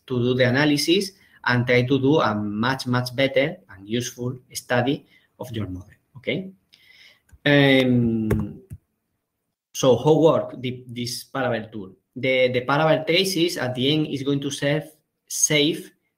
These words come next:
different records, okay? So the most important is we are going to save a state record. So this is, for example, the interval of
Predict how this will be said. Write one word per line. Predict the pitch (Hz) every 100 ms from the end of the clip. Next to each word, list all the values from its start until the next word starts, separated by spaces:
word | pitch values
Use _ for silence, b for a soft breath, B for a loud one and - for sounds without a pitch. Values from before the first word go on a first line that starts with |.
| _ -
different | 139 135 143 123 104
records, | 98 95 - - - -
okay? | 127 147 247 b b b _
So | -
the | 135
most | 143 156 151
important | 120 110 107 107 113
is | 104 - - _ _ _
we | 143 156
are |
going | 151 151
to | 147
save | 139 123 107 -
a | 123
state | - - 151 151 151
record. | 180 180 196 -
So | - 110
this | 117 127
is, | -
for | 123
example, | - 143 139 113
the | 104 110
interval | 139 143 123 104 101 -
of | 104